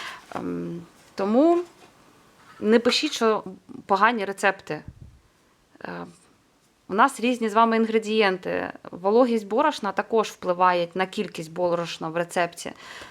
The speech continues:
як і кількість білка в цьому борошні. Показала вам раз, як заплітаю, і тепер стало, як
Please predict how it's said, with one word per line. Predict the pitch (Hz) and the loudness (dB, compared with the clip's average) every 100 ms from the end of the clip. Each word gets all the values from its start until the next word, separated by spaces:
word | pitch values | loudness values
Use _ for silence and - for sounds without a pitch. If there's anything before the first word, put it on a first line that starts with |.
| - - | -16 -8
як | 180 196 - - | 0 0 0 -8
і | 202 202 196 | -4 -2 -2
кількість | - 214 - 196 180 | -2 -4 -2 -4 4
білка | 214 220 202 160 - - _ - | 4 6 4 2 0 -14 _ -20
в | |
цьому | - 175 165 160 160 - _ _ _ _ _ _ _ _ - - - - _ _ | -4 -2 -2 -4 -8 -12 _ _ _ _ _ _ _ _ -20 -20 -20 -20 _ _
борошні. | 175 175 165 165 - - 170 - _ _ _ _ _ - _ _ _ _ _ - _ - _ _ | 2 2 2 -4 -8 -12 -14 -20 _ _ _ _ _ -20 _ _ _ _ _ -20 _ -20 _ _
Показала | 220 208 202 190 | -10 -4 -2 -2
вам | 185 190 | -2 2
раз, | 233 339 294 | 2 2 -2
як | 247 | -2
заплітаю, | 240 233 220 214 208 196 - | -4 -4 -4 0 0 -2 -4
і | 185 | -6
тепер | 180 - 208 | -6 -4 -4
стало, | - 226 233 196 | 0 2 2 2
як | 180 175 | 0 -2